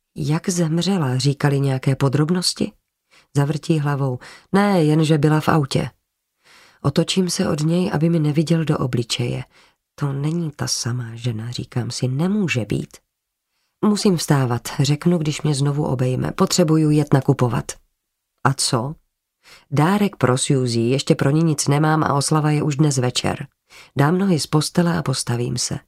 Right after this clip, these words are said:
To snad nemusíš tak spěchat, ne? Protestuje Matthew. Jenže já už jsem pryč, mobil mám sebou. V koupelně zamknu dveře a pustím sprchu. Třeba vymaže ten hlas, co mi říká,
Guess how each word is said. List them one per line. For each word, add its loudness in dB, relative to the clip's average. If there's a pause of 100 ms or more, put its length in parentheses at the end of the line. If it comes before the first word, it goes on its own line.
(600)
To 0
snad 0
nemusíš 2
tak 0
spěchat, 0
ne? -4 (380)
Protestuje -2
Matthew. -4 (520)
Jenže 2
já -2
už -2
jsem 0
pryč, -4 (280)
mobil 2
mám 0
sebou. -4 (880)
V -10
koupelně 2
zamknu 2
dveře 2
a 0
pustím 0
sprchu. -4 (280)
Třeba 2
vymaže 2
ten 2
hlas, -2
co 2
mi 2
říká, 0